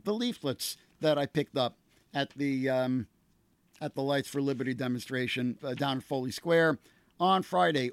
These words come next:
all of which are from these sectarian, party-building, alphabet soup factions, or their front groups. The first one is from Refuse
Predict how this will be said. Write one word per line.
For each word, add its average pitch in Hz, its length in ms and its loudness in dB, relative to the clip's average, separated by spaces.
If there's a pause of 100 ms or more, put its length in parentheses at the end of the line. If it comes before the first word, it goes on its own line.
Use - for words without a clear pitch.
(100)
all 226 580 6
of 151 180 0
which 143 320 2
are 151 140 -2
from 147 500 2
these 139 360 0 (260)
sectarian, 175 800 0 (240)
party-building, 143 920 4 (680)
alphabet 143 500 0
soup 143 300 0
factions, 113 640 -4 (140)
or 180 200 6
their 156 140 4
front 160 320 2
groups. - 300 -12 (200)
The 151 100 -2
first 226 320 0
one 180 380 2
is 160 240 -2
from 139 520 0 (640)
Refuse 151 720 4